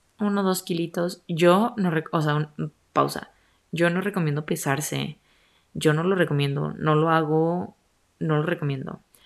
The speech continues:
Pero bueno, digamos que tú sientes que ya estás una talla más arriba. Ni modo, conserva tus pantalones, luego vas a bajar esa talla. Y así, y a lo mejor una temporada, les digo, vas a estar como que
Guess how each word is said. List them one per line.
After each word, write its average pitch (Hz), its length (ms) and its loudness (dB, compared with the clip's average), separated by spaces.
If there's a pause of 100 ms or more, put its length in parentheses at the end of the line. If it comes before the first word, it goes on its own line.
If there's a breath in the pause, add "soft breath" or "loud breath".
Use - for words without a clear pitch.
(200 loud breath)
Pero 160 160 4
bueno, 143 240 0
digamos 170 460 0
que 147 720 0 (120)
tú 151 180 4
sientes 147 440 -2
que 135 160 -4
ya 139 120 0
estás 143 260 -4
una 143 220 -2
talla 139 240 2
más 143 240 -4
arriba. 143 480 2 (200)
Ni 185 120 0
modo, 320 380 2
conserva 175 360 0
tus 294 140 -10
pantalones, 180 580 -2
luego 156 220 0
vas 185 140 -4
a 202 40 -4
bajar 156 540 -2 (420 loud breath)
esa 180 240 -6
talla. 170 540 0 (480 loud breath)
Y 175 300 2
así, 208 420 -2
y 156 120 2
a 156 60 2
lo 156 100 0
mejor 160 640 2 (840 loud breath)
una 165 140 -4
temporada, 175 460 0
les 170 200 0
digo, 147 180 0
vas 147 120 0
a 156 40 -2
estar 165 260 -6
como 156 220 -6
que - 280 -8